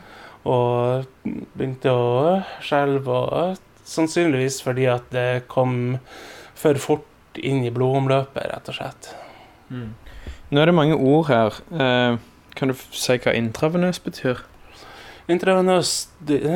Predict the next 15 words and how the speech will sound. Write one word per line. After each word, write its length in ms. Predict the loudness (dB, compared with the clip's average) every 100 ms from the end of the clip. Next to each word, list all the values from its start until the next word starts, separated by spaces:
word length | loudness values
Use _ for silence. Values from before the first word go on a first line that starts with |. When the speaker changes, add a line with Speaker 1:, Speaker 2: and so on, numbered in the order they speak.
| -2
Speaker 1:
det 220 | -2 2 4
vil 180 | 4 4
da 140 | 2
si 220 | 2 2 4
at 260 | 4 0 -2
da 120 | -2
får 280 | 2 2 2
man 220 | 2 2 0
medisinen 640 | 0 -2 -2 0 0 -2 -4
satt 280 | -6 -2
rett 320 | 0 0 0 -4
inn 140 | -4
i 60 | -2
blodet. 320 | 0 -2 -4 -10 -20 -20 -16
Speaker 2:
Mm. 160 | -14